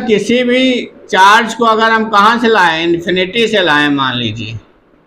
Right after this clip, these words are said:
कहाँ लाएं, किसी electric field के अंदर लाएं, यहाँ तक लाएंगे मान लीजिए,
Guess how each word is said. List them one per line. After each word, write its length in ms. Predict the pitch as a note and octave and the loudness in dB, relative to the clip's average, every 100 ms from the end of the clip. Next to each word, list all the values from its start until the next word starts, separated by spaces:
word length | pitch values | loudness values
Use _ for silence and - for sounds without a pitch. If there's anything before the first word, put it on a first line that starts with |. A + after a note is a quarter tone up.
| _ _ _ _ _ - | _ _ _ _ _ -4
कहाँ 260 | E3+ G3 A3+ | 0 2 2
लाएं, 280 | A3+ A3+ G#3+ | 2 0 0
किसी 220 | G#3 G#3+ | 0 0
electric 560 | G#3+ G3 - G#3+ G#3+ - | 0 -2 -4 -2 -2 0
field 360 | F#3+ G3 G3 | 0 2 0
के 60 | G3 | -2
अंदर 300 | E3+ E3 E3+ | 0 0 0
लाएं, 520 | D#3+ B2 A2 G#2 G#2 - _ _ _ _ _ _ _ _ _ _ _ _ _ _ _ _ _ _ _ _ - | 0 -2 -4 -6 -8 -16 _ _ _ _ _ _ _ _ _ _ _ _ _ _ _ _ _ _ _ _ -4
यहाँ 320 | D3+ D#3+ F#3+ | -2 0 -2
तक 140 | G3 F#3 | -2 -2
लाएंगे 420 | D#3 C3+ C3+ C3+ | 0 0 -2 -2
मान 180 | B2+ B2 | -2 -2
लीजिए, 380 | A#2+ A2 A#2 | -4 -4 -2